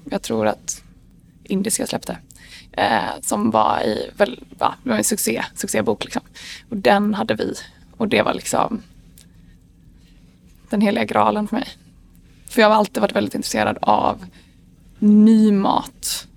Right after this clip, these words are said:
Jag hade kanske inte ens ätit indisk sma-, mat på restaurang. Jag kommer ihåg första gången jag gjorde det på Bombay i Göteborg. Och jag var liksom helt,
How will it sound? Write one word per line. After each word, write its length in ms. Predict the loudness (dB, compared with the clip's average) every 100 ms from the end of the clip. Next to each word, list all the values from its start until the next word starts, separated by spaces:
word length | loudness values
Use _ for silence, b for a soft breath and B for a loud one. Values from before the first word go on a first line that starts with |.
| -20 -20 _ -20 -20 -20 b b b b b -12
Jag 340 | -4 2 4 4
hade 240 | 2 0
kanske 280 | -2 -2 0
inte 160 | 0 0
ens 160 | -6
ätit 600 | -4 -2 -2 -4 -6 -4
indisk 320 | -2 -4 -4 -8
sma-, 320 | -8 -6 -2
mat 400 | 0 2 0 -2
på 80 | -6
restaurang. 480 | -8 -2 0 0 -4 -10 _ b b b b -4
Jag 120 | 0
kommer 160 | 2 2
ihåg 380 | 6 6 6
första 180 | 2 -4
gången 160 | -2 0
jag 20 |
gjorde 240 | 0 0
det 200 | 0 0 -4
på 80 | -8
Bombay 400 | -2 0 0 0
i 120 | 0
Göteborg. 480 | -4 -2 -4 -4 -10 b b b b -6
Och 100 | 0
jag 180 | 2
var 160 | 2 0
liksom 240 | 0 -6
helt, 540 | -4 -4 -4 -8 -12